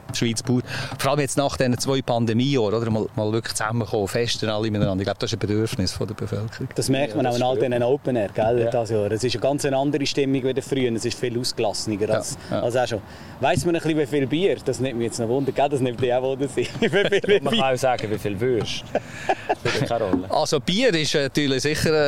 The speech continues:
Speaker 1: eine gute Sache, oder? Wir haben natürlich auch einen Königspartner, der hier ganz in der Region, äh, <laughs> Bier produziert, oder?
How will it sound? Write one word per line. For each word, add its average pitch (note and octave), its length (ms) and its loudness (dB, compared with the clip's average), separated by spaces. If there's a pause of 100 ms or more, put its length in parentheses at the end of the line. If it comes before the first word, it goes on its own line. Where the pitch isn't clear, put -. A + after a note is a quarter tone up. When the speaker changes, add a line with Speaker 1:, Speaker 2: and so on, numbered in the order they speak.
Speaker 1:
eine C3+ 80 0
gute D3 320 2
Sache, E3+ 320 2
oder? D#3+ 220 2
Wir C#3 160 4
haben C3+ 100 2
natürlich B2+ 300 0
auch C3+ 60 2
einen B2 100 4
Königspartner, C#3 840 2
der D3 80 4
hier C3+ 80 2
ganz C3+ 240 0
in C#3+ 60 -2
der C3+ 80 2
Region, C3 480 2
äh, D3+ 460 4
<laughs> - 40 -6
Bier D#3 200 2
produziert, D#3 800 0
oder? F3 320 2